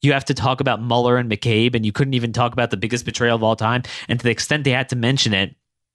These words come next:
they, um, they said that, well, he was forced to do it, <laughs> even though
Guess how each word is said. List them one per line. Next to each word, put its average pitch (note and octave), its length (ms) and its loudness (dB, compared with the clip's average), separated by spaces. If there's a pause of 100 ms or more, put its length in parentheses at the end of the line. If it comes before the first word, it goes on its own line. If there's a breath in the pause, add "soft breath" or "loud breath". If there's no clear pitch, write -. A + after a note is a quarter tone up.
(520)
they, A#2 360 2
um, G2+ 420 0 (840 soft breath)
they A#2+ 200 2
said A2 680 0 (760)
that, G#2+ 500 0 (160)
well, D#3+ 360 4
he D3 120 2
was C3+ 180 2
forced D#3 380 0
to D3 100 0
do B2 240 0
it, G#2+ 200 -2 (260 loud breath)
<laughs> - 220 -14
even F3+ 260 4
though D3+ 320 2